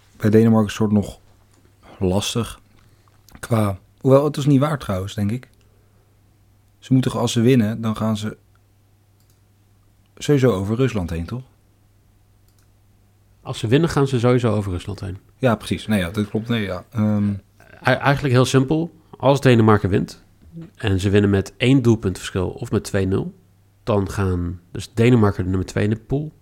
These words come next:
Speaker 2: dan is Rusland de nummer drie in de pool en Finland de nummer vier als ze verliest van België.
Speaker 1: Ja, precies.
Speaker 2: Als Denemarken met meer dan twee doelpunten verschil of met drie één of meer dan dat wint,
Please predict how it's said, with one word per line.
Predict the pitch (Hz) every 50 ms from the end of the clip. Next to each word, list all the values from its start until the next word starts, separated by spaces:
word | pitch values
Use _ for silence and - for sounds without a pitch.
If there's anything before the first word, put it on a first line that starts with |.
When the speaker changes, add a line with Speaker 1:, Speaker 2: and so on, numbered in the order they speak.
| _
Speaker 2:
dan | - 117 107
is | 95 87 92
Rusland | 101 113 110 - - 98 90
de | - 95
nummer | 92 90 90 90 - _ _ _
drie | - 90 85 90
in | 92 95
de | 101
pool | - - 131 135 139 131 123
en | - - 90
Finland | - - 101 104 101 -
de | 101
nummer | 98 95 95
vier | - - 113 117 120
als | 113 104 98
ze | - 110
verliest | 104 - 98 98 98 -
van | - 92 85
België. | 92 90 87 - - - _ _ _ _ _
Speaker 1:
Ja, | _ - - - - _ _ - - -
precies. | - - - 90 - - -
Speaker 2:
Als | - - 117 110
Denemarken | - 110 107 107 104 101 101 101 - - 95 92
met | 92 92 90 - - - - -
meer | - 98 98 101 107 117 135 156 160 135
dan | 123 107 104 98 95 92 98 - _ _ _ _ _ _
twee | - - - 117 117 123
doelpunten | 113 117 113 107 - 98 90 -
verschil | - - - 104 98 92 85 90 101 127 - _ _ _ _ _ _ _ - _ _ _ _ _ _ _ _
of | - 127 120 - -
met | 104 104 92 90
drie | - 104 110 110 104
één | 104 104 101 98 95 90 90 95 104 113 -
of | - - 107 101 - - -
meer | 101 104 110 123 127
dan | 131 127 131
dat | 120 127 139 - - - - - - -
wint, | - 110 131 156 - -